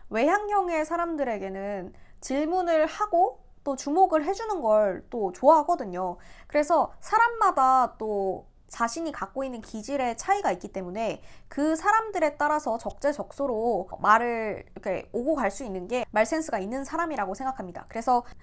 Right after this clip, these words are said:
말센스가 있는 사람들은 적당한 때 치고 빠질 수 있는 눈치 있는 사람들이라고 볼 수 있어요. 그래서 말센스는 곧 눈치다라고 이해를 해주시면 됩니다. 사실 말센스를 기른다는 거는 이미 타고난 센스가 있는 사람들은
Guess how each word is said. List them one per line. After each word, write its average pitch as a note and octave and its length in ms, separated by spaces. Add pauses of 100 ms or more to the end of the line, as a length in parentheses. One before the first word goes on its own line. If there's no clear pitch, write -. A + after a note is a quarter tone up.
(220)
말센스가 F4+ 580
있는 G3 200
사람들은 G#3 720
적당한 E4 540
때 C#4 180
치고 G#4 300
빠질 D#4+ 260
수 B3+ 140
있는 A3+ 260
눈치 C#4+ 320
있는 C#4 220
사람들이라고 G3 640
볼 G3 140
수 - 120
있어요. G3 520
그래서 B3 320 (320)
말센스는 D#4 800
곧 F4+ 280 (160)
눈치다라고 A3+ 1040
이해를 G#3+ 300
해주시면 C#4 400
됩니다. E3+ 340 (300)
사실 F#4 320
말센스를 F#4 600
기른다는 A3+ 500
거는 G#3 260
이미 E4+ 320
타고난 A#4 520
센스가 F#4 380
있는 G#3 180
사람들은 G3+ 800